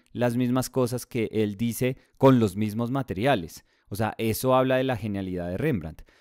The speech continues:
Pero volviendo al dibujo, cuando uno ve un dibujo de Milk Kahl o de cualquier dibujante así fascinante, son dibujos que no ofrecen mayor misterio.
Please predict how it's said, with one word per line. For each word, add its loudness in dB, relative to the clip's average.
Pero 6
volviendo 2
al 0
dibujo, 0
cuando 2
uno 4
ve 2
un 0
dibujo 2
de 4
Milk 0
Kahl 2
o 2
de 2
cualquier -2
dibujante -4
así -6
fascinante, -4
son -2
dibujos 2
que -4
no 4
ofrecen 0
mayor 2
misterio. -2